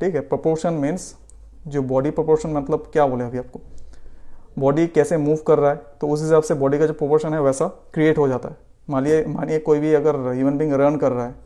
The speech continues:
walking कर रहा है, तो उसका अलग होगा, Run कर रहा है या फिर sitting position में है तो उसका proportion अलग होगा।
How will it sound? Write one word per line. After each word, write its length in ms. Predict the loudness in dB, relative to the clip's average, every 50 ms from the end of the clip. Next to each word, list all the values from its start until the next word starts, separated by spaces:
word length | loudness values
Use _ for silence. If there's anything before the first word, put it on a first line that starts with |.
| -20 -20 -20 -20 -20 -20 -16 -6 2
walking 360 | 2 2 2 2 -2 0 0
कर 120 | 0 2 2
रहा 80 | 0
है, 60 | -2
तो 140 | 0 -2 -4
उसका 220 | -4 0 2 2 4
अलग 160 | 4 4 2
होगा, 240 | 0 -2 -6 -6 -6 -6 -2
Run 240 | 0 0 0 0
कर 160 | 2 0 0 2
रहा 140 | 2 0
है 80 | 2 0
या 100 | -2 -2
फिर 280 | 0 -2 -2 -2 -4 -12 -16 -20 -20 -18 -12
sitting 380 | -4 -4 -2 -2 0 -2 -2 0
position 340 | 0 0 0 0 -2 -2 -2
में 120 | -2 -4
है 60 | -2
तो 100 | 0 -2
उसका 180 | -2 0 -4 -4
proportion 380 | -2 -2 -2 -2 -4 -2 -4
अलग 160 | -2 -2 -2 -2
होगा। 200 | -2 -4 -6